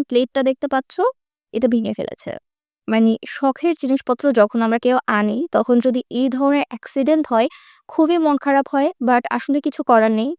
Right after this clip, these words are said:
আমি পার্সেলটা চেক করে রিসিভ করতে পারিনি, যার জন্য আমি এটা পরে যখন ওপেন করলাম, তখন দেখলাম যে এই অবস্থা, এখন আর কিছুই করার নেই। But ঠিক আছে, এখন দেখা এই সবচেয়ে সুন্দর জিনিসটা,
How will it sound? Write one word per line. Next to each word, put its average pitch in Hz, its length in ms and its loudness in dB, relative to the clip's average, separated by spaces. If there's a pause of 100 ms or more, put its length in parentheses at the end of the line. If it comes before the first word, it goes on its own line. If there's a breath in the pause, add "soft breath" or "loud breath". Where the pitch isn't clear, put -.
(140)
আমি 226 220 0
পার্সেলটা 233 440 0 (100)
চেক 254 240 -4
করে 277 220 2
রিসিভ 247 320 0
করতে 254 320 -4
পারিনি, 240 380 0 (520)
যার 247 180 4
জন্য 269 240 4 (400)
আমি 233 220 2
এটা 262 140 -2
পরে 247 280 4
যখন 302 260 0
ওপেন 277 280 0
করলাম, 262 340 2 (160)
তখন 233 280 0
দেখলাম 226 300 0
যে 233 100 0
এই 247 200 0
অবস্থা, 220 380 -2
এখন 226 180 -2
আর 226 160 2
কিছুই 254 360 -2
করার 226 240 0
নেই। 233 180 -2 (580)
But 247 280 2
ঠিক 359 180 0
আছে, 262 260 0 (420 loud breath)
এখন 359 340 -2
দেখা 294 220 0
এই 370 180 -4
সবচেয়ে 587 320 -2 (100)
সুন্দর 494 340 4
জিনিসটা, 226 440 -2